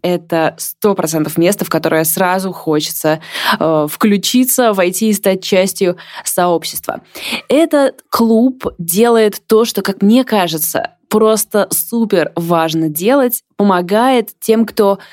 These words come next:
ну, как ему кажется, немного знает английский, начать на английском читать. Как человек, который начал это делать совсем недавно, я очень переживаю, как много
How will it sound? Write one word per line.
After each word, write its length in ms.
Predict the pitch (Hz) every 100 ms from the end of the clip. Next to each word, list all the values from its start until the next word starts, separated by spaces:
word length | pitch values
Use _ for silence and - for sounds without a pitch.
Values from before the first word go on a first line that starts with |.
| - -
ну, 100 | 302
как 160 | 277
ему 160 | 262 254
кажется, 320 | 254 220 -
немного 460 | 226 220 226 190 165
знает 320 | 160 156 156
английский, 680 | 160 170 240 240 - 180 170 - - 196
начать 500 | 220 214 254 277 262
на 140 | 240
английском 640 | 202 175 214 - 190 180
читать. 580 | - - 185 160 - - -
Как 180 | 180 165
человек, 460 | - 160 180 170
который 320 | 165 175 175
начал 320 | 190 190 180 175
это 180 | 165
делать 320 | 165 196 165 165
совсем 560 | 180 180 - 180 160
недавно, 540 | 156 175 262 277 160 - - -
я 200 | 214 233
очень 340 | - 277 254
переживаю, 520 | 214 196 185 185 220 202
как 180 | 175
много 480 | 190 202 254 233 214